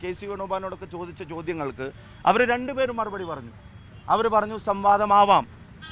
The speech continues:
സമയവും സ്ഥലവും മുഖ്യമന്ത്രി തീരുമാനിച്ചോ. ഓരോ വിഷയത്തിലുമുള്ള ഞങ്ങളുടെ സ്റ്റാൻഡിനെ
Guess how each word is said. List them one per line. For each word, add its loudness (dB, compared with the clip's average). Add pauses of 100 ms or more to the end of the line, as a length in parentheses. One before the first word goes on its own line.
(120)
സമയവും 2
സ്ഥലവും 6
മുഖ്യമന്ത്രി -4
തീരുമാനിച്ചോ. -8 (480)
ഓരോ 4 (120)
വിഷയത്തിലുമുള്ള -6
ഞങ്ങളുടെ -8
സ്റ്റാൻഡിനെ -2